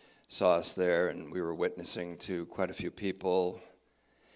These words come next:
And he said to me personally, he said, "Are you saved?" And he had that flame in his eyes, like, you know, he probably just came from a Pentecostal <laughs> church.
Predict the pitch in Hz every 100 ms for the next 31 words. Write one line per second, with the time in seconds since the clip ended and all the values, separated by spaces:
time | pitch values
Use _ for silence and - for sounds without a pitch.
0 | - _ - 85 87 95 90 131 104 -
1 | 107 101 92 87 117 113 - 95 87 87
2 | 90 - 98 - 104 110 123 110 - 156
3 | 143 107 78 69 - - 90 90 101 101
4 | 95 85 - - 104 95 92 87 82 82
5 | 82 82 82 - 76 - 87 85 85 85
6 | 98 95 90 85 - - 85 82 82 80
7 | 76 90 85 - 80 - - - - 135
8 | - - -